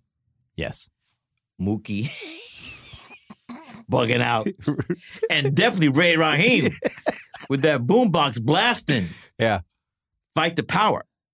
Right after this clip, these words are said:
Speaker 1: It's so funny how the Oscars work. We talk about it a lot. We've done a million podcasts on it.
Speaker 2: Mm.
Speaker 1: Get Out was a good example last year.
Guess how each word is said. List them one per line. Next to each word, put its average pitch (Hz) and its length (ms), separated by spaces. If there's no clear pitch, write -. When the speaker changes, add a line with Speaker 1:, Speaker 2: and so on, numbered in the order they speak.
Speaker 1:
It's 160 180
so 233 140
funny 208 280
how 143 160
the 113 80
Oscars 107 480
work. 101 320
We 131 120
talk 135 220
about 110 200
it 98 40
a 95 40
lot. 95 360
We've 98 160
done 95 320
a 101 100
million 95 320
podcasts 90 540
on 90 140
it. 80 120
Speaker 2:
Mm. 90 300
Speaker 1:
Get 131 140
Out 110 220
was 95 140
a 98 40
good 95 140
example 90 400
last 85 280
year. 69 180